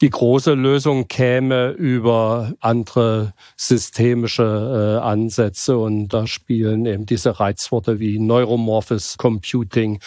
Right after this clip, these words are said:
Spiking Neural Networks eine Rolle, die praktisch eher nochmal Gedanken, die wir aus dem menschlichen Gehirn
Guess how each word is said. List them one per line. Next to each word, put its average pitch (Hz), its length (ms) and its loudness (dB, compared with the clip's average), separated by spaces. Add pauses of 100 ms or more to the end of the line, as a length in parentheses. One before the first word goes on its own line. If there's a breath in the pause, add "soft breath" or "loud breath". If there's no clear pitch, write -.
(200 loud breath)
Spiking 117 760 -2
Neural 117 380 2
Networks 107 680 -4
eine 113 180 0
Rolle, 107 440 0 (520 loud breath)
die 123 120 2
praktisch - 680 -4
eher 117 340 0
nochmal 113 340 -2
Gedanken, 113 640 -2
die 110 160 -2
wir 113 80 0
aus 110 120 -4
dem 117 100 -2
menschlichen 113 560 -4
Gehirn 120 500 0